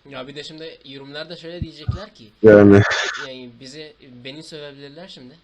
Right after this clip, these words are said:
Speaker 1: Yani böyle, "Abi sen ne kadar böyle ters düşünen bir insansın." diyecekler ya da "Sen ne kadar, e, böyle dönük bir insansın." diyecekler. Ya, yani sonuçta ben bir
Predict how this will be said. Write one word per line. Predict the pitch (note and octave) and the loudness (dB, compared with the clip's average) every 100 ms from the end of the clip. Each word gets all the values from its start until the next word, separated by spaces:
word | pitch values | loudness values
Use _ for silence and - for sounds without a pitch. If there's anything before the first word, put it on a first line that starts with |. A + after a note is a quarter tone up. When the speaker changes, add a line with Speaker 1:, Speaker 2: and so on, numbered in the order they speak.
| _ | _
Speaker 1:
Yani | A#2 A#2 | -20 -20
böyle, | B2 B2 _ _ | -20 -20 _ _
"Abi | B2 C3 B2+ | -20 -20 -20
sen | C3 C3 | -20 -20
ne | C#3 | -20
kadar | C#3 C3 C3 _ B2+ | -20 -20 _ _ _
böyle | B2+ B2 B2 A#2+ _ _ _ - | -20 -20 -20 -20 _ _ _ -12
ters | C3+ C3+ - | -12 -14 -18
düşünen | - - B2 A#2 | -10 -10 -10 -16
bir | |
insansın." | B2 A#2+ B2+ B2 B2 B2 B2 A#2 | -20 -20 -20 -20 -20 -20 _ -20
diyecekler | A2+ A2+ _ A#2+ | -20 -20 _ -20
ya | B2 A#2+ | -20 -20
da | B2 A#2+ _ _ | -20 -20 _ _
"Sen | _ C3+ C3+ | _ -20 -20
ne | C3 | -20
kadar, | C#3 C3 B2+ _ | -20 -20 _ _
e, | C#3 B2+ B2 A#2+ A#2+ A#2 | -20 -20 -20 -20 -20 _
böyle | B2+ B2+ B2 _ _ B2 | -20 -20 -20 _ _ -20
dönük | C3+ C3+ _ B2+ | -20 -20 _ _
bir | |
insansın." | B2+ A#2+ B2 A#2+ B2 A2 | -20 -20 -20 -20 _ -20
diyecekler. | A2 A2+ A#2+ A#2+ _ _ _ _ _ _ _ _ _ _ _ _ | _ _ _ _ _ _ _ _ _ _ _ _ _ _ _ _
Ya, | _ _ | _ _
yani | C3+ C3+ C3+ B2+ | -20 -20 -20 _
sonuçta | D3 C#3 - C3 | -20 -20 -20 -20
ben | C3+ C3 | -20 -20
bir | D3 | -20